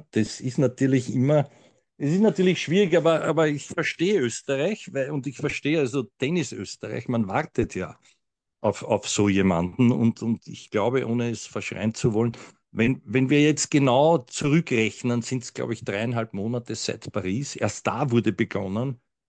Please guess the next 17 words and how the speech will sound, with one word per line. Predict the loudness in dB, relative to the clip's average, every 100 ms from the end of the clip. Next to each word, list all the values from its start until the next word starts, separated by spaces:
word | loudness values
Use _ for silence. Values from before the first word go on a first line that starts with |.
| _ _
äh, | -18 -10
wirklich | 0 0 0 -8
dann | -2 0 0
also | -2 -6 -8
professionell | -6 -4 -2 -4 -2 0 2 0
auf | -2
die | -6 -8
Damentour | -6 -2 -2 -2 -2 -2 -4 -14 _ _ -2
umzusteigen. | 0 0 -2 -2 0 0
Es | 0
gab | -2 -2
noch | 0
eine | 0 0 -2
Ausnahme, | -2 -2 -2
das | -4 -8
war | -8 -4
Wimbledon. | -2 -2 -2 0 0